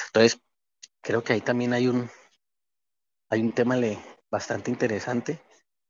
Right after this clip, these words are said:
frente al ejercicio de la participación, que a la larga es lo que está pasando ahora.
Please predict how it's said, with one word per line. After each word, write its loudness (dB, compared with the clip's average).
frente -2
al 2
ejercicio -4
de 0
la 0
participación, -4
que 0
a 2
la 2
larga 2
es 0
lo 0
que -6
está -6
pasando 0
ahora. 2